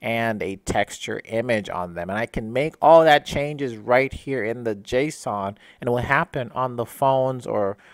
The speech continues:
or computer of anyone that's playing my app. So that is mainly the main reasons you would want json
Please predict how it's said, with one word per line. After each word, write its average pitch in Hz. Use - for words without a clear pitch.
or 120
computer 127
of 107
anyone 117
that's 107
playing 98
my 123
app. 214
So 123
that 123
is 147
mainly 127
the 165
main 135
reasons 143
you 120
would 113
want 113
json 101